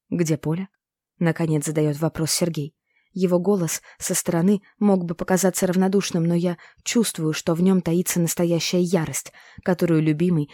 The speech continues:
сдерживает изо всех сил, но, зная его, в любой момент может рвануть. «Она уехала из города», — надтреснутым голосом отвечает Роман. И я понимаю, что ошиблась, и его эмоции тоже очень далеки от спокойствия.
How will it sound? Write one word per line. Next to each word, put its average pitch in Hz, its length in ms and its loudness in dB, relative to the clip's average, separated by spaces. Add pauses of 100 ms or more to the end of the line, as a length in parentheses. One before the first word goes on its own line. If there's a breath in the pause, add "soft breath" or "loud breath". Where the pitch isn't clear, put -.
(160 loud breath)
сдерживает 170 680 2
изо 170 160 0
всех - 280 -4
сил, 156 300 -2 (360)
но, 175 140 -6
зная 175 320 -2
его, 170 340 -2 (300 soft breath)
в - 80 -12
любой 175 260 -2
момент 180 380 -2
может 170 340 -4
рвануть. 156 500 -4 (520)
«Она 196 400 -2 (260)
уехала 214 460 -4
из 165 140 -4
города», — 156 360 -6 (500)
надтреснутым 156 760 -4
голосом 156 380 -4
отвечает 156 500 -6
Роман. 151 280 -6 (500)
И - 80 -6
я 180 140 -4
понимаю, 196 400 0
что 180 200 -4
ошиблась, 160 540 -4 (220 loud breath)
и 214 100 -2
его 190 320 4
эмоции 196 400 2
тоже 190 280 -2
очень 185 280 0
далеки 175 380 0
от 180 100 0
спокойствия. 165 680 -4